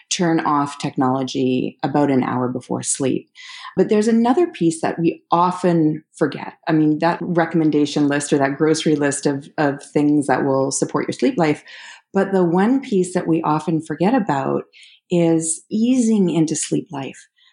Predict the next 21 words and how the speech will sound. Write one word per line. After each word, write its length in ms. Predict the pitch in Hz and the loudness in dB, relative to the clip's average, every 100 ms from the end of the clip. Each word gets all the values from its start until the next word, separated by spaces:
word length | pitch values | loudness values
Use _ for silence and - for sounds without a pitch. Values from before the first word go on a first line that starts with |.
| - | -8
So 340 | - 208 214 | -4 -2 -2
often 460 | 208 196 202 190 165 | 0 -2 0 0 2
we 300 | 160 151 151 | 2 0 0
expect 440 | 151 - - 156 170 | -4 -6 -6 -4 -4
our 100 | 143 | -4
brain 480 | 147 151 175 180 151 | -2 0 2 2 0
to 100 | 151 | -4
shut 440 | - - 190 196 | -4 -2 0 2
off 400 | 180 202 147 - | 2 0 -2 -4
after 520 | 160 151 - 156 151 - - - 175 | -4 -4 -2 -2 -2 -6 -20 -8 -4
a 60 | |
busy 360 | 160 165 165 156 | 0 0 2 0
day. 580 | 190 185 160 151 - - | 2 2 2 0 -2 -2
But 120 | 202 | -2
when 120 | 214 | 0
we 120 | 220 220 | 0 -2
create 680 | - 202 190 190 233 277 - | -4 -2 2 2 0 -2 -2
this 260 | 262 247 - | -2 -2 -6
space 920 | - - 233 208 151 135 - - - | -8 -2 0 2 2 -2 -8 -10 -4
in 180 | 202 202 | 0 2
between 840 | 196 190 - 196 190 143 113 - | 2 -2 -2 2 2 2 -2 -6